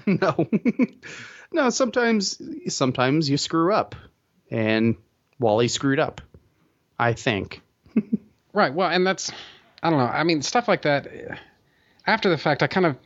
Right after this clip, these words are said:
Speaker 2: I kind of think of that as, you know, it's useful for conflict in the story, but at the same time, it, it really is eye of the beholder because,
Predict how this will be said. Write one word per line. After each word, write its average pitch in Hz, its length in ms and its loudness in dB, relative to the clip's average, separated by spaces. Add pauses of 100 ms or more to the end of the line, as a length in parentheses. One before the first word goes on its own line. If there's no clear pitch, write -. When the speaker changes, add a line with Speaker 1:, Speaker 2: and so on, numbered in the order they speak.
Speaker 2:
I 156 100 -2
kind 190 180 0
of 147 80 -2
think 160 180 0
of 127 120 -2
that 127 140 2
as, 117 140 0
you 170 80 0
know, 151 100 0
it's 139 180 0
useful 165 300 0
for 123 140 -2
conflict 135 520 0
in 127 60 4
the 110 80 2
story, 131 380 2
but 123 200 2
at - 80 -2
the 147 80 -2
same 170 220 0
time, 143 260 2
it, 107 100 -4 (440)
it 208 80 0
really 226 320 2
is 127 160 2
eye 143 220 2
of 151 140 0
the 127 100 4
beholder 113 440 0
because, 123 500 0